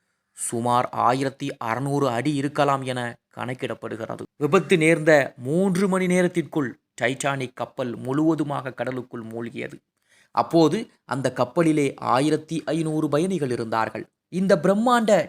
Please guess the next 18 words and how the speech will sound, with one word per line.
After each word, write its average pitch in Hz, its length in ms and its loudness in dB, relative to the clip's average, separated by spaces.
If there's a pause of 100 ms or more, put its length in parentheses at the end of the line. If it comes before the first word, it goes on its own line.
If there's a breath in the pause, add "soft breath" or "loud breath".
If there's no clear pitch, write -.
டைட்டானிக் 175 480 2
கப்பல் 156 520 -2 (200)
தற்போது 175 560 2
கடலின் 185 520 2
ஆழத்திற்குள்ளே 165 920 2
பொதிந்து 165 400 0
கிடக்கிறது. 123 600 -4 (400 soft breath)
கடலின் 185 460 4
மேற்பரப்பிலிருந்து 196 1000 4 (140)
சுமார் 160 440 4
மூன்று 175 380 2
புள்ளி 170 380 0
எட்டு 139 280 0
கிலோமீட்டர் 165 600 2
ஆழத்தில் 151 600 2 (520)
டைட்டானிக்கின் 135 680 -2
சிதலங்கள் 135 500 -2
இருக்கின்றன. 120 640 -2